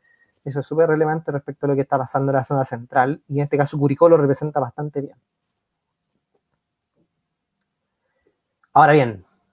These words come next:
nos salimos de la precipitación y nos vamos a las temperaturas máximas. Fíjense en este mapa.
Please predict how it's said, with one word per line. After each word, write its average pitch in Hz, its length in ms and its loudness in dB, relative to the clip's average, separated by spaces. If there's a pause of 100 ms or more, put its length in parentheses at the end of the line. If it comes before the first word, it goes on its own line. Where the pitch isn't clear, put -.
(320)
nos 147 200 -6
salimos 190 300 2
de 214 60 4
la 196 100 6
precipitación 170 760 -2
y 185 40 -6
nos 156 100 -2
vamos 165 160 2
a 170 80 0
las 160 80 -10
temperaturas 147 480 -2
máximas. 135 580 -6 (1200)
Fíjense 185 380 -2
en 170 60 0
este 165 180 -2
mapa. 139 380 0